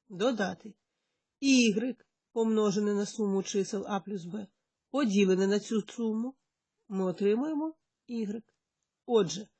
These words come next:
в результаті у нас виходить добуток двох многочленів а плюс б на х плюс y. Дію виконано. Другий приклад.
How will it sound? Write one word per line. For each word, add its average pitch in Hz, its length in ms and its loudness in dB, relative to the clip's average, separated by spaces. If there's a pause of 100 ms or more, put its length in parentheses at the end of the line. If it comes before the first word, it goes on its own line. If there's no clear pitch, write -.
(520)
в 180 60 -16
результаті 202 720 -2
у 196 60 -10
нас 185 280 -4
виходить 226 480 -2
добуток 214 500 -2
двох 214 520 0 (200)
многочленів 220 840 -2 (220)
а 208 180 2
плюс 185 300 -8
б 240 300 -2 (580)
на 180 160 -8
х 233 440 -4
плюс 170 420 -10
y. 175 320 -10 (640)
Дію 202 560 -4 (180)
виконано. 185 680 -8 (1300)
Другий 233 480 4
приклад. 214 560 -4